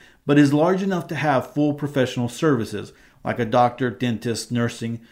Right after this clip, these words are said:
living locally. One key to finding a bug out location is, in our opinion, to go where the food is.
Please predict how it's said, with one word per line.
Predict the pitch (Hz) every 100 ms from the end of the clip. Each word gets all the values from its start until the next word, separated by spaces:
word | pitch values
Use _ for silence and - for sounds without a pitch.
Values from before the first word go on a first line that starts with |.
| _ _ _ -
living | 131 151 156
locally. | 131 120 107 - 104 _ _ _ _ _ _ _
One | - 143 208 214
key | - 180
to | 165 147
finding | 147 139 135 135
a | 143
bug | 123 135 127
out | 120 117
location | 120 135 123 - 135 139
is, | 135 131 131 127 _ _
in | 120 123
our | 151
opinion, | 147 127 113 123 143 139 - _
to | 143
go | 135 156 180
where | 208
the | 190
food | - - 170 151
is. | 107 151 -